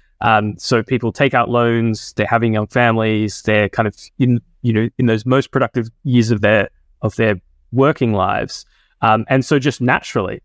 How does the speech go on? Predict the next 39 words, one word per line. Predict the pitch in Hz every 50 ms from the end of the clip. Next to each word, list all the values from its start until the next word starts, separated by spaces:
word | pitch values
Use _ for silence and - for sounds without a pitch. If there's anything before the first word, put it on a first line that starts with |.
| _ _ _ _ _
their | - 117 113 113
incomes | 113 - 123 117 110 -
have | 110 -
increased | 117 117 110 - 117 117 - - -
at, | - - _ -
at | 127 -
faster | - - 117 107 104 - - - 110
than, | 92 - 98 98 98 98 98 - - _ _ - _ _ -
than | 110 101 101 101 -
average. | - 98 104 107 113 95 95 - - - - - - - _ _ _ _ _ _ _ _
So | - - - - 131 123 127 127 123 123 120 117 113 113 - - - _ _ _ _
people | - 185 202 - 202 170 -
often, | - 165 185 - 156 127 110
after | 113 123 - - 143 123 110
four | - - - 139 139 131
or | 117
five | - 127 117 113 110
years | 120 120 117 107 113
into | 113 107 - 117 113
a |
loan, | 104 110 123 139 127 104 98 92 95 104 - - -
um, | 117 110 107 104 101 101 - _ _ -
th-, | 131 117
those, | 127 131 135 - _
those | - 131 143 147 123
are | 123
the | 117 -
hard | - - 107 110 104
times. | - - 110 - - _ - -
You | - 127 120
know, | 110 107
if, | - 127 117 -
if | 156 123 - 151
you | 156 151
can | 165 160
get | 151 -
through | - 135
the | 123 -
first | 139 127 117 -